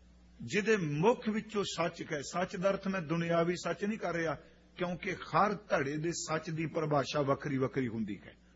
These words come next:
ਇਹ ਲਫ਼ਜ਼ ਫਿਰ ਧਿਆਨ ਨਾਲ ਮੈਂ ਰਿਪੀਟ ਕਰਾਂਗਾ, ਭੈ ਚ ਨਹੀਂ ਕਹਿ ਰਿਹਾ। ਹਰ ਧੜਾ ਆਪਣੇ ਬੰਦਿਆਂ ਦੇ ਔਗਣਾਂ ਨੂੰ ਲੁਕਾਉਣ ਲਈ ਸੱਚ ਹੋਰ ਬੋਲਦਾ ਹੈ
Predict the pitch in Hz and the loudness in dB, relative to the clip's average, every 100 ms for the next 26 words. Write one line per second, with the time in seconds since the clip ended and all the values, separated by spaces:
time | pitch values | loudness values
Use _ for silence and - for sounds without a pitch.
0 | - - - - - - - - 151 165 | -20 -20 -20 -20 -20 -20 -12 -2 2 2
1 | 139 147 185 - 185 160 160 156 - 185 | 2 -2 -4 -2 -2 0 2 0 0 -4
2 | 196 - 160 156 151 147 160 143 160 190 | -2 0 0 2 0 0 2 2 2 -2
3 | 226 214 202 185 - - - - - - | -2 -2 0 -2 -8 -20 -20 -20 -20 -20
4 | - - - 185 233 - 196 156 165 190 | -20 -12 2 4 4 0 0 4 8 6
5 | 202 - 180 - 214 202 202 139 156 160 | 6 4 4 2 -2 -2 -2 0 0 2
6 | 156 185 190 196 - - 180 165 175 196 | 2 0 0 2 2 4 2 2 0 -2
7 | 196 196 180 165 - 165 175 185 190 - | 0 0 0 0 2 2 2 0 -2 -2
8 | 160 160 160 127 151 180 190 196 196 190 | -2 0 -2 2 4 6 6 6 4 2
9 | 208 202 | 0 -2